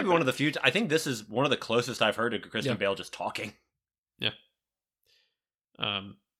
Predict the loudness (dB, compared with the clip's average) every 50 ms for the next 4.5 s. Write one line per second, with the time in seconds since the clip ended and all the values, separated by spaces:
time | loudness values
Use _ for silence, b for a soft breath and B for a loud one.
0 | _ _ 6 8 10 10 10 8 6 4 4 0 0 2 4 4 6 6 6 6
1 | 6 4 4 4 2 0 -2 -2 -4 -4 -4 0 4 6 6 6 6 4 0 0
2 | 0 -2 -2 -4 -10 -12 -14 -16 -18 _ b b b b b b b 6 6 6
3 | 8 6 4 4 4 4 4 2 0 -2 -2 -2 -2 -2 -2 -2 -2 -2 -4 -6
4 | -6 -6 -4 -4 -2 -2 -4 -6 -8